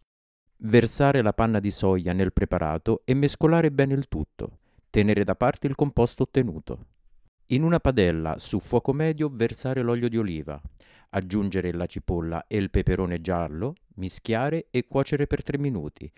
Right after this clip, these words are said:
sempre a fuoco medio e girando di tanto in tanto. A seguire vengono incorporate le melanzane tagliate a cubetti e mescolando si cuoce il tutto per altri tre minuti, verificando che il fuoco non sia troppo alto per non bruciare le nostre verdure.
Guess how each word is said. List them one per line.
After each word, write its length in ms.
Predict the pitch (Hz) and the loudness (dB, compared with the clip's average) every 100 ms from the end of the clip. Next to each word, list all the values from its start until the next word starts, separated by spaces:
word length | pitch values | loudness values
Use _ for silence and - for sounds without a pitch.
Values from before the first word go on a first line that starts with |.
| _ | _
sempre 420 | _ - 117 104 92 | _ -2 0 2 0
a 60 | |
fuoco 260 | - 95 92 | -2 -6 -4
medio 440 | 120 170 180 185 | -2 -2 -2 -4
e 160 | - 117 | -2 -2
girando 400 | 101 101 135 143 | -2 -2 -2 -4
di 100 | 135 | -6
tanto 300 | 123 117 123 | -4 -4 -4
in 120 | 123 | -6
tanto. 520 | - 76 73 - 69 - _ _ | -6 -8 -8 -12 -14 -16 _ _
A 120 | 123 | 0
seguire 500 | 131 151 151 185 180 147 | 2 4 6 6 6 4
vengono 420 | 98 120 113 113 | 4 4 6 4
incorporate 680 | 110 113 - 143 160 123 | 4 4 4 4 2 2
le 100 | 104 | 2
melanzane 680 | 98 101 101 98 90 87 98 | 2 2 2 2 0 0 0
tagliate 340 | - 120 123 117 | 0 0 0 -2
a 60 | |
cubetti 640 | - 95 85 76 _ - 80 _ - | -4 -6 -6 -6 _ -20 -20 _ -2
e 160 | 123 | 0
mescolando 840 | 107 95 - 101 98 92 110 131 - | 2 -2 -2 0 2 2 0 -2 -4
si 240 | - 117 | -4 -4
cuoce 340 | - 104 87 98 | 2 2 2 0
il 140 | 92 | 0
tutto 340 | 135 143 151 | -2 0 0
per 160 | - 107 | 0 0
altri 300 | 101 92 92 | 0 -4 -8
tre 160 | - 135 | -2 0
minuti, 600 | 123 113 95 85 - 107 | 0 0 0 -2 -2 -2
verificando 760 | 95 104 107 113 104 92 87 | 2 2 2 -2 -2 -2 -2
che 140 | 87 90 | -2 -4
il 80 | 82 | -4
fuoco 560 | - 90 82 - 120 | -2 -2 0 -2 -4
non 240 | - 120 123 | -2 -2 -2
sia 240 | - 110 | 0 0
troppo 440 | - 113 104 104 95 | 2 2 4 4 4
alto 360 | 87 92 131 | 2 0 -2
per 220 | - 131 | 0 0
non 160 | 135 135 | 2 2
bruciare 440 | 131 135 143 143 | 2 4 2 4
le 100 | 135 | 2
nostre 340 | 135 131 - 131 | 0 -2 -2 2
verdure. 640 | 131 110 82 78 78 | 2 0 -2 0 -2